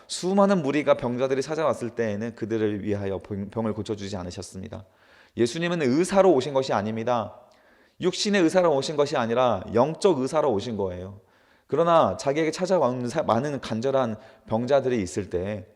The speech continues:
그들이 불쌍히 여기는 마음에 그들을 위하여 사랑의 마음으로 치료하시기는 하셨지만 그들 마음속에 구원을 받을 만한 믿음이 있는 자들에게 예수님은 항상 치료를 베푸셨습니다.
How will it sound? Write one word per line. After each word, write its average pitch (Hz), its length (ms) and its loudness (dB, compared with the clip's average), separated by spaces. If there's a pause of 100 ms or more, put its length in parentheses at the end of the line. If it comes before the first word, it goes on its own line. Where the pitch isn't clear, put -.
그들이 170 280 2
불쌍히 175 400 -4
여기는 131 300 0
마음에 107 560 -2 (340)
그들을 160 360 2
위하여 135 460 4
사랑의 175 340 2
마음으로 113 380 2
치료하시기는 160 680 0
하셨지만 120 600 -2 (440)
그들 180 240 6
마음속에 135 960 2
구원을 165 360 4
받을 143 240 0
만한 135 340 -2
믿음이 190 380 0
있는 143 200 -4
자들에게 98 640 -4 (160)
예수님은 104 420 -6
항상 135 380 -6
치료를 139 360 -4
베푸셨습니다. 98 720 -14